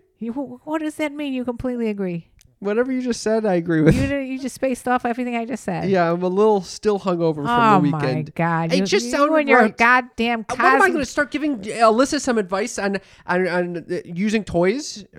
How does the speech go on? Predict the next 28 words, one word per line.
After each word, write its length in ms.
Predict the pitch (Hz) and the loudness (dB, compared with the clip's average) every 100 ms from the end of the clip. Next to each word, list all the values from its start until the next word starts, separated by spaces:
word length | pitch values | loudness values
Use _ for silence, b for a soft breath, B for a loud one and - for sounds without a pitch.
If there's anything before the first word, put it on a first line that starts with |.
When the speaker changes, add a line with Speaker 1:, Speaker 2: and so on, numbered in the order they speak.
| - - | -20 -6
Speaker 2:
or 140 | 170 | -4
devices 580 | 170 165 180 - 247 247 | -2 0 -2 -4 -8 -8
to, 180 | - 196 | -8 -8
to, 260 | 170 175 143 | -4 -6 -6
to 220 | - 165 | -6 -4
masturbate? 500 | 170 185 - 240 277 | -2 -4 -2 -2 0
I 140 | 226 | 0
don't 160 | 381 359 | 0 2
know. 260 | 185 220 277 | 4 4 4
I 160 | 226 | 0
don't 140 | 262 359 | 2 2
know 140 | 302 | 2
if 120 | 185 | 2
it's 140 | 175 - | 0 0
gonna 160 | 175 | 0
desensitize 680 | 165 156 156 147 156 151 170 | -2 -2 -2 -2 -2 -2 0
it. 220 | 226 - - | -2 -4 -8
Speaker 1:
I 200 | 240 311 | -4 -2
like 280 | 320 285 254 | -2 -4 -4
using 240 | 240 233 | -6 -6
sex 260 | - 220 - | -6 -6 -6
toys 280 | 226 214 196 | -4 -2 -4
because 260 | 190 185 - | -6 -8 -8
anything 460 | 269 294 269 262 | -8 -8 -8 -6
that 180 | 226 185 | -6 -6
enhances 560 | 175 156 208 226 226 202 | -4 -4 -4 -6 -6 -6
your 60 | |
pleasure, 580 | 180 185 180 170 175 170 | -4 -4 -2 -4 -4 -6